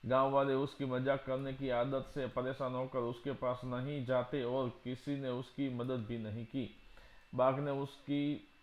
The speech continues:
बकरियों को अपना शिकार बना लिया। जब गांव वाले पहुंचे तो देखा कि चरवाहा अपनी गलती पर पछता रहा था। अब उसने महसूस, महसूस किया कि झूठ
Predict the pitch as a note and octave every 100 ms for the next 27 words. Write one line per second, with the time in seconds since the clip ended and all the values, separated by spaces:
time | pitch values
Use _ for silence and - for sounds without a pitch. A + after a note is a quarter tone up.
0 | - B2 C#3 C#3 C#3 C3 C3 C3 A#2+ C#3+
1 | B2 A#2 B2 C#3 C#3 C#3 C#3+ C#3 B2+ B2+
2 | C3 B2+ B2 B2 C3 B2+ B2+ - B2 B2+
3 | C#3+ C3 A#2 A#2 C3+ B2 B2 A#2+ A#2 A#2+
4 | B2 A2+ B2+ A#2 A2+ A2 A#2+ G#2+ B2+ -
5 | A2 - - A2 G2+ F#2+ F#2+ - G#2+ E2+
6 | - - - - - - - A2 C#3+ D#3
7 | D#3 D3+ C#3 C#3+ C#3 C#3 D3 C3 C3+ B2
8 | C#3 - C3 C#3 C#3 A2 B2